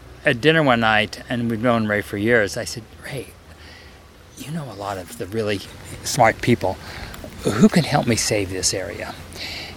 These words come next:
And Ray, uh, asked the Rocky Mountain Institute. And so in September of two thousand, the Rocky Mountain Institute brought twenty-three people,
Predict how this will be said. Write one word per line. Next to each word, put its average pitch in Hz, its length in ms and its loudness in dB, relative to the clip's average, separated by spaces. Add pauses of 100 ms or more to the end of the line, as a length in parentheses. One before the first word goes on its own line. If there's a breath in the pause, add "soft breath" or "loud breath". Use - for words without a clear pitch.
(180 loud breath)
And 117 520 6
Ray, 147 800 10
uh, 117 360 6
asked 117 280 6
the 120 60 0
Rocky 110 300 6
Mountain 107 340 0
Institute. - 580 -4 (520 loud breath)
And 117 160 2
so 120 260 8
in 113 100 4
September 139 480 4
of 113 120 6
two 127 180 0
thousand, 113 960 4
the 120 100 0
Rocky 113 300 6
Mountain 110 380 2
Institute 110 580 0
brought 104 220 0
twenty-three 110 500 -2
people, 98 460 -2